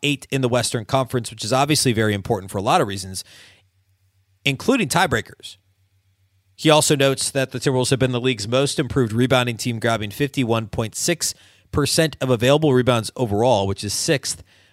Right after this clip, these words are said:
up from twenty-seventh in the league last year. And, uh, he emphasizes the improvement on the defensive glass.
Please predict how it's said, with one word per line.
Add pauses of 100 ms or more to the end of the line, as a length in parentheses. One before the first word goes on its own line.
(140)
up
from
twenty-seventh
in
the
league
last
year. (720)
And,
uh,
he
emphasizes
the
improvement
on
the
defensive
glass.